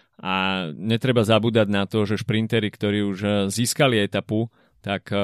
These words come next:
majú veľkú psychickú výhodu oproti ostatným, pretože vedia, že každým tým dňom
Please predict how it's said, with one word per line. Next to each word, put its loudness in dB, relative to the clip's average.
majú -2
veľkú 2
psychickú -8
výhodu 0
oproti -4
ostatným, -6
pretože -6
vedia, 0
že -6
každým -2
tým -4
dňom -2